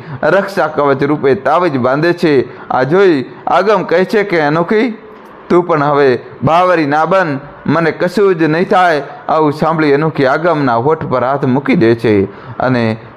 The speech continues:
પોતાની સજળ આંખો સાથે આગમની છાતી પર માથું ઢાળી દે છે. આગમ કહે છે કે, "ચાલો, હવે નહીં તો આમ ને આમ મારી ફ્લાઇટ છૂટી જશે." હવે બંને ગાડીમાં આગમના કુટુંબીજનો અને મિત્રો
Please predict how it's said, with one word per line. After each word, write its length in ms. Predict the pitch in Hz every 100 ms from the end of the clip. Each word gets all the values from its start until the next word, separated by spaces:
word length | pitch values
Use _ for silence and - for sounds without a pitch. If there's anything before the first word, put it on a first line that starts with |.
| -
પોતાની 400 | 151 160 143 120
સજળ 640 | 156 160 175 170 160 143
આંખો 320 | 135 151 147
સાથે 520 | 139 143 143 143 117 110 - -
આગમની 520 | - 170 170 160 143
છાતી 380 | 131 160 156 160
પર 300 | 123 135 117 113 - -
માથું 440 | 147 175 190 175
ઢાળી 280 | 143 151 196
દે 160 | 156 147
છે. 380 | 151 139 113 98 - -
આગમ 380 | 123 151 151 135
કહે 220 | 143 165
છે 240 | 202 196
કે, 200 | - 143
"ચાલો, 560 | 117 160 185 175 123 - - -
હવે 200 | 151 170
નહીં 300 | 156 156 -
તો 80 | 135
આમ 320 | 131 147 147
ને 180 | 139 131
આમ 260 | 139 127 - - -
મારી 280 | 156 180 170
ફ્લાઇટ 300 | 170 180 156 -
છૂટી 220 | - 185
જશે." 400 | 139 135 120 107 92 - - - - - - -
હવે 240 | - 110
બંને 480 | 101 120 139 120 101 - - -
ગાડીમાં 600 | 113 156 175 156 127 113 139
આગમના 400 | 156 151 127 107
કુટુંબીજનો 960 | 147 151 156 135 113 143 147 123 104 - -
અને 180 | 139 131
મિત્રો 600 | 117 151 151 143 113